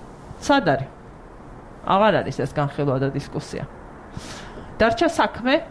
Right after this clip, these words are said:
სისხლის სამართლის და ორი ადამიანი, ა, პატიმრობაში და, ა, დიდი მადლობა,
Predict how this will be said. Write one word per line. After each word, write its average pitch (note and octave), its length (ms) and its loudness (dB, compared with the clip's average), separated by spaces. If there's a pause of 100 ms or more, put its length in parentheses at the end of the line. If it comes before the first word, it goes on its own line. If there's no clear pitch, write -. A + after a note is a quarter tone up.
(120)
სისხლის G3 400 0
სამართლის F#3+ 600 2
და D#4 220 6
ორი G3+ 380 6
ადამიანი, F#3 600 4 (160)
ა, E3 220 4
პატიმრობაში E3+ 760 2 (720)
და, A#3 200 4
ა, F3+ 280 2 (240)
დიდი A3 240 2
მადლობა, F#3+ 520 6